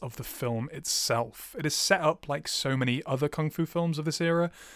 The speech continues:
There's intrigue, there's betrayal, there's small-town comedy, there's hijinks, there's training sequences, and there's a killer three-way fight at the climax. If you wanted to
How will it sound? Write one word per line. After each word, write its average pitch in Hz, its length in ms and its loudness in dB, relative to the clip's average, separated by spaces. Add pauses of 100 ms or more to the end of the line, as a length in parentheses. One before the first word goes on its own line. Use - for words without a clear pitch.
(180)
There's 117 160 0
intrigue, 143 640 2
there's 113 140 -2
betrayal, 120 600 6
there's 113 180 -2
small-town 123 600 0
comedy, 113 440 0
there's 113 180 -4
hijinks, 143 680 2
there's 110 160 -6
training 143 400 8
sequences, 127 720 0 (720)
and 123 140 0
there's 113 160 6
a 113 40 4
killer 123 460 4
three-way 127 960 2
fight 117 640 0
at 143 220 -2
the 131 240 0
climax. - 800 -4
If - 240 -2
you 160 80 4
wanted 160 360 4
to 139 240 2